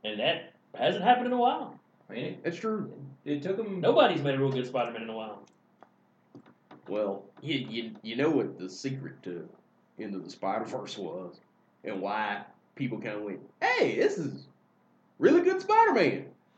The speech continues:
Speaker 3: 'Cause it's the first one that wasn't dealing strictly with the same bastard that you've seen his origin four or five damn times. That's why. It was different.
Speaker 1: Mm-hmm.
Speaker 3: You can't tell Peter Parker's origin again, and no,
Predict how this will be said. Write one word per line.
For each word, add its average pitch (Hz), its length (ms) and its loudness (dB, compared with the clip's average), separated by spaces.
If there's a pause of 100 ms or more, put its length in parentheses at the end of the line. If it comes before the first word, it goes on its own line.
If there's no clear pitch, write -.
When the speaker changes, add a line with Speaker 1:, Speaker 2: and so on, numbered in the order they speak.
(140)
Speaker 3:
'Cause 392 200 2
it's 359 160 6
the 349 160 4
first 480 340 10
one 349 100 6
that 330 140 2
wasn't 392 260 2
dealing 370 440 10 (100)
strictly 403 540 0
with 330 140 -2
the 339 100 -6
same 403 480 6
bastard 415 480 8
that 294 160 -4
you've 339 140 6
seen 403 260 10
his 392 140 4
origin 440 440 10
four 233 240 12
or - 60 2
five 185 300 8
damn 165 300 8
times. 135 540 2 (240)
That's 571 280 2
why. 185 400 2 (480)
It 349 180 0
was 349 200 8
different. 381 680 8 (200)
Speaker 1:
Mm-hmm. - 260 -14 (100)
Speaker 3:
You 440 140 4
can't 370 280 6
tell 427 340 6
Peter 349 260 10
Parker's 226 440 4
origin 196 380 10
again, 175 400 4
and 254 100 -2
no, 240 280 0